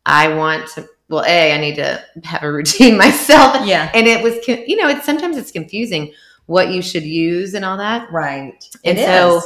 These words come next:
Speaker 2: 'Cause
Speaker 1: I
Speaker 2: you
Speaker 1: was
Speaker 2: should always be changing your routine.
Speaker 1: Right.
Speaker 2: So it
Speaker 1: Right.
Speaker 2: gets a little dicey and tricky like that.
Speaker 1: One of your,
Speaker 2: Yeah.
Speaker 1: well, and obviously one of her, um, graduates is one of our estheticians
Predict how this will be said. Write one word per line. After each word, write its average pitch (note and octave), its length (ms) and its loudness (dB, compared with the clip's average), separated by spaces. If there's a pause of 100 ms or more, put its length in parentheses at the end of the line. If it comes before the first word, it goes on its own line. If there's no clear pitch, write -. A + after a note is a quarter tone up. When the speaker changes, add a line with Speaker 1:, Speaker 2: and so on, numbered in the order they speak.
(340)
Speaker 2:
'Cause F#3+ 120 -2
Speaker 1:
I G3 60 4
Speaker 2:
you G3+ 60 6
Speaker 1:
was G#3 80 2
Speaker 2:
should G#3+ 100 -4
always G3 320 0
be G3 180 -6
changing B3+ 400 -4
your F3 120 -2
routine. D3 600 -6
Speaker 1:
Right. D3+ 80 -6
Speaker 2:
So D#3 460 0
it - 80 -2
Speaker 1:
Right. - 80 0
Speaker 2:
gets F3 240 -2
a F3 60 0
little F#3 360 -2
dicey G3+ 480 -4
and E3 100 -8
tricky A3+ 380 -12
like C#3 240 -16
that. F#3 100 -10
Speaker 1:
One G#3 160 2
of A3 140 0
your, G#3+ 160 4
Speaker 2:
Yeah. F3 80 -4
Speaker 1:
well, F#3+ 160 6
and F3+ 140 2
obviously F3+ 380 0
one D#3+ 160 -4
of D#3 100 -6
her, D3+ 440 0
um, C#3 360 -2
graduates C#3+ 520 -2
is - 280 -16
one C3+ 100 -12
of B2+ 80 -8
our B2+ 140 -4
estheticians C3 720 -14